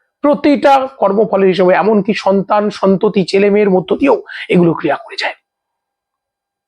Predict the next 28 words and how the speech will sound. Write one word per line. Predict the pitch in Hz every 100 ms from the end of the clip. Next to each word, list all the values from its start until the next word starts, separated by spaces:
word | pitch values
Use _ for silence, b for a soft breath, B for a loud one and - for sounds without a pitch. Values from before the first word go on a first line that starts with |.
| _ 151
বাঁচতে | 170 170 202
চাইলে, | 214 214 254 269 _ _ _
নিজের | 160 175
ফ্যামিলিকে | 170 165 202 226 220
বাঁচাতে | 165 170 160
চাইলে | 156 156
আমাদের | 151 160 165 - -
উচিত | 208 190 -
প্রত্যেকের | 180 - 170 156 B B
এই | -
কর্মফল | - 147 151 - 151
থেকে | 151 151
দূরে | 147 151 147
যাওয়া, | - - - _ _ _ _ _ _ _ _ _ _ _ _ _
আমাদের | 143 151 165 156 - _ _ _ _ _ _
খারাপ | - 220 233 -
কর্মফল | 202 180 - 165
সৃষ্টি | - 151 -
না | 147 147
করা। | - 147
কিছু | 202 - 247
না | 240
কিছু | 247 277
কর্মফল | 214 220 214 226
তো | 220
সৃষ্টি | - 220 -
হয়েই | 190 202 240 185
যায়, | 165